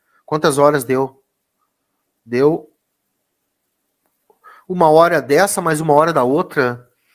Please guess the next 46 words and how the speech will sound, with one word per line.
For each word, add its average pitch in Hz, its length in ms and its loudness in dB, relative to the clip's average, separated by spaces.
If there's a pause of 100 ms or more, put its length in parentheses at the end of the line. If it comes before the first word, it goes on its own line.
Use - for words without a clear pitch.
(720)
Não 139 140 -12
sei 156 160 -12
se 170 60 -6
eu 165 40 -12
vou 170 80 -12
conseguir 175 360 -4
upar, 185 420 -2
cara, 117 160 -4
duas 147 300 -6
horas 156 200 -2
de 123 80 -16
vídeo. 135 440 -12 (1400)
Não 147 200 -12
sei. 147 680 0 (1080)
Mas 175 460 0
toda 214 200 0
honra 185 140 0
e 180 40 -2
glória 156 240 2
ao 156 60 -2
Criador, 123 380 -2
cara, 127 220 -8
né? 165 220 -6
Se - 140 -14
não 220 140 -4
conseguir, 190 380 -6
vai 185 120 -4
ficar 170 200 -2
assim - 220 -8
mesmo. 151 420 -2
Eu 139 80 -2
coloco 139 320 2
ali 139 240 -2
live 135 320 -2
um, 156 80 -6
live 131 220 -2
dois, 131 520 -4 (580)
né? 131 120 -2
Parte 135 340 -4
um, 180 80 -8
parte 151 240 -6
dois, 131 300 -2
né, 120 140 -4
no 123 80 -10
caso, 117 340 -4
né? 117 200 -10